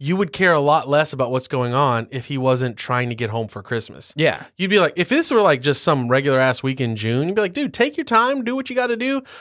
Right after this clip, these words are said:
Speaker 1: But no, it's three days before Christmas.
Speaker 2: Mm.
Speaker 1: I gotta get this done and over so I can get home to my family. Then you really care.
Speaker 2: Yeah.
Speaker 1: You know what I mean? It's the same with this. And, and the fact that he's trying to reconcile with his wife too,
Speaker 2: Mm.
Speaker 1: you know, and the whole point is he's there to try to reconcile with her.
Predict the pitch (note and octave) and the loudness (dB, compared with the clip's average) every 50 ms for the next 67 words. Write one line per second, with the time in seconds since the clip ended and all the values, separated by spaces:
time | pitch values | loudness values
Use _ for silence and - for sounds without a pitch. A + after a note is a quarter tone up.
0 | - - F#3 E3+ F#3 B3 B3 F3 A#2+ C3 C3 - - - E3+ F#3 F#3+ F3+ F3 E3+ | -10 -4 -4 -2 2 2 2 2 2 0 -4 -6 -6 -6 -4 -2 0 0 0 0
1 | D#3 D3 C#3+ C3 - D#3 C#3 - - D#3 C#3 - C#3 C3 B2 B2 A#2 C3 D3 D#3 | 0 -2 -4 -6 -4 -4 -4 -2 0 -2 -2 0 0 0 0 0 0 0 2 2
2 | E3 D#3 D3 B2+ C#3 C#3 C3+ C#3 C3 A2+ A2 - B2+ B2 A#2+ B2 A#2+ A#2 A#2 A#2+ | 2 2 2 2 0 -2 0 -2 -4 -4 -4 -2 -2 0 0 0 -2 -2 -2 -2
3 | A#2+ A#2+ B2 A2+ - - A#2 A2+ A#2 A2 A2 A#2+ A#2 A2+ A2 A2 - - B2 A#2 | -2 -2 -4 -6 -4 -4 -6 -4 -4 -4 -2 -2 -2 -2 -4 -4 -4 -4 -4 -4
4 | A2 - - - - - F3 G3 G3+ F#3+ F3+ E3 E3+ D#3+ D#3+ D3 - F#3+ E3+ B2 | -4 -6 -10 -18 -6 -2 0 2 2 4 2 4 4 2 2 2 2 2 2 2
5 | G#2 G2+ _ - - B2+ C#3+ C#3+ C#3+ C#3 C#3 C3+ C#3 C#3+ D#3+ D#3+ - - - - | 2 -2 _ -10 -2 0 2 4 4 4 4 4 4 2 2 0 -4 -12 -20 -12
6 | _ - D#3+ E3 - F#3 - - G#3+ G#3 G3+ F#3 F3+ - A3+ F#3+ - - - - | _ -2 0 0 2 2 4 4 4 4 2 0 2 2 2 2 2 -2 -4 0
7 | E3 F#3 A3+ G3+ E3 A#3+ C#4+ D#4+ E4+ D4+ - - - - _ - E3+ - - G3+ | 0 0 0 0 0 0 0 2 0 0 -2 -6 -12 -16 _ -10 -6 0 2 2
8 | G3+ G3 F#3+ E3 D#3 - - F3 D3+ B2+ A#2 A#2+ B2+ - E3 D3+ - D#3+ D#3+ D#3+ | 2 2 0 -2 0 0 0 0 0 0 0 0 -2 -2 -4 -4 0 0 2 2
9 | D3+ C3+ A#2+ A#2 A2 G#2+ A2+ B2 C3+ C#3 C#3 - - - B2+ B2 B2+ C#3 C#3+ F2 | 2 0 -2 -4 -6 -6 -4 -2 -2 -2 -4 -6 -8 -4 -2 -2 -2 -2 -4 -6
10 | F2+ - - C#3+ C#3+ C#3 - D#3 D#3 D#3 D3+ D3+ C#3 - F#3+ F#3 - - E3+ F3 | -10 -8 -4 -2 -2 0 0 0 0 0 2 0 2 4 2 2 2 2 0 0
11 | C#3+ C#3+ C#3 B2 C3+ D3+ D3+ C3+ A#2+ B2 B2+ C3 C3+ D3 D3+ D3 - - D#3 E3 | 0 0 -4 -2 -2 -2 -4 -2 -2 0 2 2 4 2 2 0 -2 -4 -4 -4
12 | D#3 - E3+ E3 D#3+ D#3+ D#3+ E3 E3 - F3 E3 - E3+ E3+ F3 E3+ F3 F3 F3+ | -2 0 0 0 2 2 0 -2 -2 -2 -4 0 2 2 4 4 4 4 2 2
13 | F3+ F#3 | 2 0